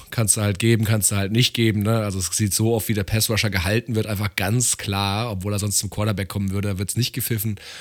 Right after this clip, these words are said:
Also so ein bisschen Restwillkür ist halt immer da. Ähm, Pass-Interference nimmt auch immer wieder wilde Züge an, wo du dir halt denkst, naja, wenn der Verteidiger halt gar nichts mehr machen darf, mehr oder weniger,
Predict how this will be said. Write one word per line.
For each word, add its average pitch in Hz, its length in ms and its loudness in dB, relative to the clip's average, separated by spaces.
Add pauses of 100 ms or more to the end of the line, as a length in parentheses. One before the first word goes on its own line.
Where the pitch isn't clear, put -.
(280)
Also 101 180 -4
so 104 80 0
ein 107 60 0
bisschen 110 180 0
Restwillkür 113 840 0
ist 107 140 -2
halt 104 160 -4
immer 104 240 -2
da. 104 360 -2 (580)
Ähm, 98 320 -2 (880)
Pass-Interference 113 1200 2
nimmt 104 300 -2
auch 110 240 -2
immer 120 260 2
wieder 110 220 2
wilde 110 240 4
Züge 113 380 2
an, 104 460 0
wo 101 420 0
du 101 100 0
dir 101 120 2
halt 101 140 -2
denkst, 101 240 0
naja, 98 300 0 (840)
wenn 98 80 -2
der 101 100 0
Verteidiger 104 380 2
halt 95 240 -2
gar 101 240 2
nichts 131 180 0
mehr 123 140 2
machen 120 280 2
darf, 113 220 0
mehr 110 280 0
oder 107 240 0
weniger, 107 540 0